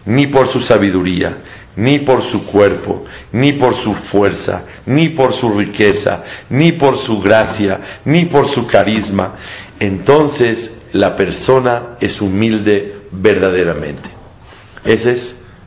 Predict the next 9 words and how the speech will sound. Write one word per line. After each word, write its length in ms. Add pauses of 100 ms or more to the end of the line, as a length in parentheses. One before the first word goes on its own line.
(180)
punto 380
número 280
uno. 280 (920)
La 260
segunda 440
humildad, 840 (680)
explica 460
el 80
Maharsha, 680